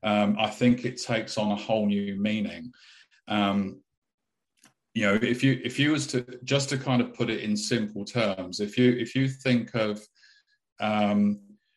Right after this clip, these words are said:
our mental health as being on a spectrum between, I, I'm, I'm drastically oversimplifying things here,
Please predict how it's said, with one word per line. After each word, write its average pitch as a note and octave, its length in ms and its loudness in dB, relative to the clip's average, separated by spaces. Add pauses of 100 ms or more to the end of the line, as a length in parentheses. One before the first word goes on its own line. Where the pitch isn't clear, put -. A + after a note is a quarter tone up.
(220)
our A2+ 260 2
mental G#2 500 2
health G#2 360 2
as G2+ 100 -4
being G#2 320 -2
on G2+ 200 0
a F#2+ 40 -8
spectrum - 880 -4
between, G2+ 440 -2 (260)
I, F2 40 -8
I'm, A2 600 0 (100)
I'm A2+ 300 0
drastically B2+ 800 0
oversimplifying G2+ 1000 -2
things F2 280 -10
here, F2+ 220 -6